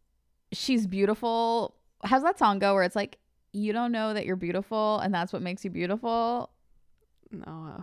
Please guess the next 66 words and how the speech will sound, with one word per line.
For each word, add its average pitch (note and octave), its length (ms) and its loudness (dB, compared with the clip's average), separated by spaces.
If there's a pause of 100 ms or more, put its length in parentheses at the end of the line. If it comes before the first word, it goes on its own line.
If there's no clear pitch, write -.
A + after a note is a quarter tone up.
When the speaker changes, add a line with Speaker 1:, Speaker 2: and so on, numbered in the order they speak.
Speaker 2:
who G#3+ 300 -8
is F3 200 -12
that? D#3+ 120 -10
Speaker 1:
I - 20 0
think A3 140 6
it's G#3+ 80 2
a B3 80 2
Jonas F#3 300 2
Speaker 2:
Is - 40 -6
Speaker 1:
Brothers G#3+ 300 2
Speaker 2:
that C4 60 0
Speaker 1:
song. C4 180 0
Speaker 2:
John F#3+ 220 0
Mayer? F#3 240 -4
Oh, G#3 80 0
okay. G3 340 -8 (1040)
Speaker 1:
But A#3+ 100 6
that's A#3 200 8
her A3+ 160 8
whole G#3 180 6
thing. D3+ 300 2
She A3 180 -2
doesn't G3+ 240 4
know E3+ 280 4
that E3 140 2
she's E3 140 -10
beautiful. F#3+ 240 -6
Speaker 2:
She D4 180 -2
doesn't F#4+ 320 0
know F4+ 240 4
it. - 200 4
Like, C#4+ 320 0
and C#4+ 120 0
I D4 120 -2
feel F4 200 -4
like C#4 260 -4
that B3 280 0
is A#3 160 -2
such A#3+ 320 -6
a, G#3 400 0 (100)
uh, G3 340 0
integral G#3 520 0
part G3 440 -4
of F#3+ 280 -6
the F#3 220 -2
fantasy G#3 500 -6
of B3 160 -4
this. C4 480 -6 (220)
Speaker 1:
Because C#4 220 2
it's C#4 120 0
like, B3+ 160 4
what G3+ 220 10
if A3+ 120 6
you C4 80 4
found A#3 240 4
out F#3+ 180 8
you F#3 120 2
were F3+ 100 2
so F#3 380 2
beautiful F3 440 0
that, D3+ 120 0
like, E3 180 0
some F3 240 0
billionaire D#3+ 460 2
was D3+ 180 -2
like, D3 240 2